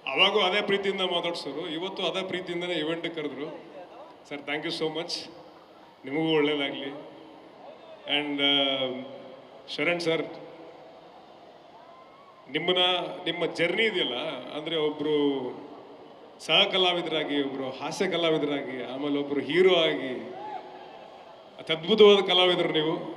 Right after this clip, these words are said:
ನಿಮ್, ನಿಮ್ ಜೊತೆಗೆ ಸ್ಟೇಜ್ ಶೇರ್ ಮಾಡ್ಕೊಳ್ಳೋದನ್ನು ಭಾಳ ಖುಷಿ ಆಗ್ತದೆ. And ಧನಂಜಯ್, thank you sir, actually ಧನುನ್ ಕರೆದಿದ್ದಕ್ಕೆ. ಲಾಸ್ಟ್ ಟೈಮ್ ಭೇಟಿಯಾಗಿದ್ದು ಮದುವೆಗೆ ಸರ್,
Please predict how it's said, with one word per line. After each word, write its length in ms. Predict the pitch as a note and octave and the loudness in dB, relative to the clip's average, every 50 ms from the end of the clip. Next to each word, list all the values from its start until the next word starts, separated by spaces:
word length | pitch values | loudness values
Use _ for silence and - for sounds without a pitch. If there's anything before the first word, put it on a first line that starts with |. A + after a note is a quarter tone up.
| - - - - - B2 B2+ | -12 -12 -14 -14 -12 -6 -2
ನಿಮ್, 300 | C#3 D3+ D#3+ E3 F3 D#3 | 0 0 0 0 -2 0
ನಿಮ್ 180 | D3+ E3 D#3+ | 0 0 2
ಜೊತೆಗೆ 240 | E3+ E3+ F3 F3 E3 | 2 2 2 2 0
ಸ್ಟೇಜ್ 300 | - - D#3 E3 E3 E3 | 0 0 0 0 0 0
ಶೇರ್ 160 | - D#3 D3+ | 2 2 2
ಮಾಡ್ಕೊಳ್ಳೋದನ್ನು 500 | D3 D3+ D3+ D3 C#3+ D3 C#3+ C#3 C#3+ D3 | 2 2 0 0 2 2 2 4 4 2
ಭಾಳ 200 | C#3+ - B2 C3+ | 2 0 0 -2
ಖುಷಿ 300 | C3+ C3 C3 C#3 - C#3+ | -2 -2 -4 -2 -2 -2
ಆಗ್ತದೆ. 680 | C#3 C#3 C#3 - - A#2+ B2 C3 C#3 C3+ - - - - - - - - - - - - - - - - - C#3 D3 | -2 -2 -4 -6 -6 -6 -4 -4 -4 -6 -8 -10 -14 -14 -16 -18 -18 -18 -20 -20 -20 -20 -20 -20 -20 -10 -4 -2 -2
And 120 | D#3 D3+ | 0 2
ಧನಂಜಯ್, 440 | D3 D#3 E3 E3+ E3+ E3+ E3 E3 D#3 | 0 2 2 2 0 2 2 2 2
thank 200 | D#3+ D#3 E3+ F3+ | 4 2 2 4
you 120 | F#3+ F3+ | 2 0
sir, 120 | - F3+ F3 | 0 0 0
actually 360 | D#3 D3 D3 - E3+ D#3+ D#3 | 0 -2 -2 -4 -4 -4 -2
ಧನುನ್ 360 | C#3 C#3+ C#3 D3+ D#3 D3+ D3 | 0 0 0 0 0 -2 -2
ಕರೆದಿದ್ದಕ್ಕೆ. 420 | C#3+ C#3+ C#3 C#3+ D3 C#3+ D3 C#3+ C#3+ | -4 -4 -2 0 0 0 0 2 2
ಲಾಸ್ಟ್ 240 | C#3+ F3+ G3 G3 | 2 2 2 2
ಟೈಮ್ 140 | G3+ G3 G3 | 0 0 2
ಭೇಟಿಯಾಗಿದ್ದು 400 | F#3+ F#3 F#3 F#3+ F#3 F#3 F#3 E3 | 4 4 4 4 2 0 0 -2
ಮದುವೆಗೆ 320 | C#3+ C#3+ C#3 D3+ F3 F3+ F3 | -2 -2 0 2 2 0 0
ಸರ್, 220 | - - D3 - | -2 -4 -6 -6